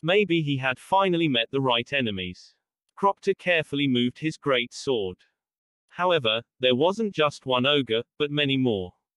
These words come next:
Five other ogres soon began to approach Proctor. It was an emergency if even one ogre appeared at a city. Proctor fell back against the city wall. This. He had forgotten about his rear.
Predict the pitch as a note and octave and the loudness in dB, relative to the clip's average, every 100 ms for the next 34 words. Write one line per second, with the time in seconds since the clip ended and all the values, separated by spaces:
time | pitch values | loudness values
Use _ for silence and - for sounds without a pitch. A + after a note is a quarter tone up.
0 | _ - F#3 G#3 F3+ D#3+ C#3+ D3 D3+ C#3+ | _ -2 2 2 2 2 2 2 2 0
1 | D3 - F3 D#3+ C3+ C3+ A#2+ A#2+ - E3 | -6 -2 0 2 0 0 0 0 0 -2
2 | - B2+ A2+ - - D3 C3+ - F#2+ F2+ | -2 -4 -4 -6 -2 -2 -2 -6 -10 -10
3 | _ _ _ D3 C#3 C3+ C#3 C3 D#3 G#3 | _ _ _ -6 -2 0 0 2 4 4
4 | G#3 D3 B2+ A#2+ B2+ - E3+ F3 E3 D3+ | 2 -2 -6 -4 -4 -2 -2 0 0 0
5 | C#3 C#3 C#3 C3 C3+ - - A#2 A2 A#2 | 0 2 0 0 -2 -2 -2 -2 -2 -4
6 | C#3 - D#3 - F#2 - _ _ _ _ | -8 -6 -6 -6 -10 -12 _ _ _ _
7 | _ _ _ - G3 G3 - F#3 - D3 | _ _ _ -2 0 0 0 -2 0 2
8 | C3+ C3 D3 D#3 E3+ C#3 B2+ - E3 - | 2 2 0 0 -2 -2 -2 -4 -8 -6
9 | C#3 - B2+ B2+ B2 F#2+ F2+ _ _ _ | -6 -4 -4 -2 -2 -2 -6 _ _ _
10 | _ _ _ - C#3 G#2+ - - - _ | _ _ _ -4 -2 -2 -10 -20 -20 _
11 | _ _ _ _ D3 C#3+ F3+ F#3 - E3 | _ _ _ _ -6 -2 -2 -2 -4 0
12 | F#3+ - C#3 C#3 B2 A#2+ - C3 C3+ C#3 | 0 0 -4 0 0 -2 -4 -6 -2 -2
13 | G#2+ F#2 | 0 -4